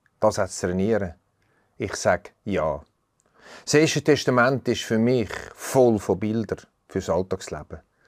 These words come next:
Ich erlebe, wie ich die Bilder sehe und wie sie wertvollste Impuls für mein Alltagsleben bringen. Ich lade dich ein, das mit mir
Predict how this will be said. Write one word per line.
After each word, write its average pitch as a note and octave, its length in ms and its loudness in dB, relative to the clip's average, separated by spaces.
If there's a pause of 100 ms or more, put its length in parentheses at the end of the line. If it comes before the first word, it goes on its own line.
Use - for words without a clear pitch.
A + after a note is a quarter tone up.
(680)
Ich B2 140 -4
erlebe, B2 500 4
wie A#2+ 60 4
ich G#2 100 -8
die A2+ 120 2
Bilder A#2 380 2
sehe B2 500 4 (420)
und A#2 160 0
wie A#2 80 4
sie G2+ 180 0
wertvollste B2+ 720 2
Impuls G#2+ 800 -2 (140)
für - 160 -8
mein G#2+ 200 -4
Alltagsleben G#2 800 -2
bringen. F2 380 -8 (880)
Ich - 60 -20
lade G#2+ 260 4
dich G#2+ 220 -4
ein, C#3 280 2 (460)
das A2+ 160 2
mit A2+ 160 0
mir B2+ 320 0